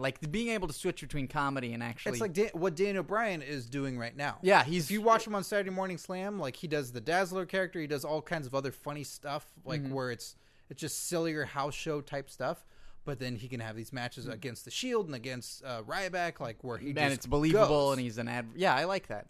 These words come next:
Speaker 1: I think there's, it's a fine line to walk, but it's always exciting if somebody can manage it.
Speaker 2: It's a fun line to walk is what it is.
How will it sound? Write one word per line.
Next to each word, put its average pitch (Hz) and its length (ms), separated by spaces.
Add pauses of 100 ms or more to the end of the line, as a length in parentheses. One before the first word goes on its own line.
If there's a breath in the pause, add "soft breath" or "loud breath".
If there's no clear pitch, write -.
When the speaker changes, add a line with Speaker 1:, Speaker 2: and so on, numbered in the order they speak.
(140)
Speaker 1:
I 143 80
think 185 220
there's, 175 360
it's 156 280
a 165 80
fine 170 260
line 175 220
to 143 60
walk, 117 280
but 123 80
it's 117 140
always 123 260
exciting 117 440
if 107 80
somebody 113 300
can 110 200
manage 117 340
it. - 260
Speaker 2:
It's - 200
a 294 80
fun 320 500
line 139 320
to 143 120
walk 165 340
is - 160
what 127 220
it 120 100
is. 165 160